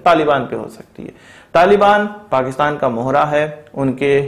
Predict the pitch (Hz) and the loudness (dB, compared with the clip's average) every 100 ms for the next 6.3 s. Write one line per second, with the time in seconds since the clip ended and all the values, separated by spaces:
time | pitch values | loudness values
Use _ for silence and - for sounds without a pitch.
0 | - 139 - 156 165 165 156 156 156 165 | -6 -14 -2 0 0 -2 -4 -2 -2 -2
1 | - 135 135 135 135 135 135 131 139 131 | -2 0 0 -4 -4 -4 -4 -6 -6 -8
2 | 139 - 139 139 160 156 156 156 - 127 | -12 -4 -2 -2 -2 -6 -6 -8 -10 -10
3 | - 123 120 117 120 131 143 143 135 139 | -10 -4 -4 -2 -2 0 0 0 -4 -6
4 | - 143 143 - - - 180 190 180 214 | -6 -6 -6 -14 -20 -4 0 2 4 2
5 | 208 226 220 220 - - _ - 196 226 | 4 2 2 -2 -10 -20 _ -8 0 2
6 | 226 220 214 | 2 4 6